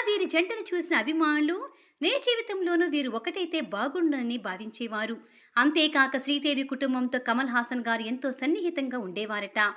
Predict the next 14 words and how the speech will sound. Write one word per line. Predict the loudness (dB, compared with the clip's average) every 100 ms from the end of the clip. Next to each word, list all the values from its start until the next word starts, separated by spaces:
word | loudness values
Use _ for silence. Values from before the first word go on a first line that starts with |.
| -6 -20 -20 _
అలా | 10 10 8
వారి | 4 4
కుటుంబంతో | 0 -4 -2 -2 0
సన్నిహితం | 0 2 2 2 0 -2
ఉండటం | -2 -4 -4 -2
వల్ల | -2 2 2 0 -8 -20 _ 4
స్వయంగా | 6 6 2 -4
శ్రీదేవి | 0 0 0 -2 -2
తల్లి | -2 -2 -4
కమల్ | -2 0 0
హాసన్ని | 0 -4 -4 -4 -4
తన | -4 -6
కూతుర్ని | -6 -6 -2 -2
వివాహం | -2 -2 0 0